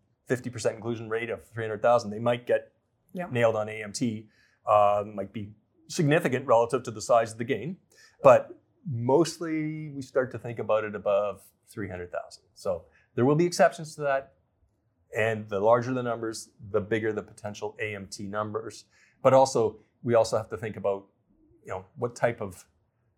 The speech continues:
Speaker 1: tax preferences, other tax preferences are they taking advantage of? So the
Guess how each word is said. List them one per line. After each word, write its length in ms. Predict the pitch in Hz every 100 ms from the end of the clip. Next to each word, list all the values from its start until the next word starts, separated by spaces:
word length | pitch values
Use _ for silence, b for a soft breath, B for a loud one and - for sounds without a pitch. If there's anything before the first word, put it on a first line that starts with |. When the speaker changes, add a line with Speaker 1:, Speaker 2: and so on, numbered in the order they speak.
| _ -
Speaker 1:
tax 280 | 113 101
preferences, 640 | - 104 - 90 - 90 - -
other 180 | 123
tax 260 | 110 104 95
preferences 500 | - 90 90 90 92
are 100 | 90
they 120 | 90
taking 360 | 85 87 82 85 95 98
advantage 400 | 92 87 85 -
of? 80 | -
So 180 | - 92
the 200 | 85